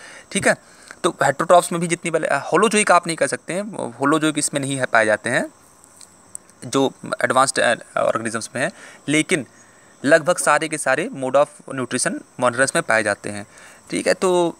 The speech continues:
आर्के बैक्टीरिया के ग्रुप को हम लोग डिस्कस कर लिया। आर्के बैक्ट-, दिमाग में एक दो चीज़ें याद रखिएगा, आर्के बैक्टीरिया का मतलब काफ़ी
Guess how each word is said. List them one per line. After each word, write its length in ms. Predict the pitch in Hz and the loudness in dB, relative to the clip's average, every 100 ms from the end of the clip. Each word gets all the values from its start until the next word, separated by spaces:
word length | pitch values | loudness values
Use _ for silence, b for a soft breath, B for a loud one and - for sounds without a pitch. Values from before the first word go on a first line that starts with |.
| - | 0
आर्के 260 | 131 135 | 0 0
बैक्टीरिया 280 | 160 156 156 | -4 -2 -2
के 80 | 156 | -4
ग्रुप 160 | 151 - | -6 -8
को 80 | |
हम 60 | 156 | -6
लोग 80 | 151 | -6
डिस्कस 280 | 135 156 - | -4 -4 -4
कर 100 | 156 | -4
लिया। 200 | 165 - | -2 2
आर्के 340 | 127 131 151 | 2 2 -2
बैक्ट-, 340 | 143 - - | -4 -8 -8
दिमाग 200 | 139 143 165 | -2 0 0
में 80 | 185 | -6
एक 100 | 160 | -8
दो 140 | 143 | -4
चीज़ें 220 | 170 165 156 | -4 0 0
याद 140 | 139 | 0
रखिएगा, 280 | 135 147 156 | -2 -2 0
आर्के 280 | 120 123 - | 2 0 -2
बैक्टीरिया 320 | 151 - 156 | -6 -6 -4
का 100 | 156 | -2
मतलब 240 | 147 - 147 - - | -2 -4 -6 -8 0
काफ़ी 320 | 127 - | 0 0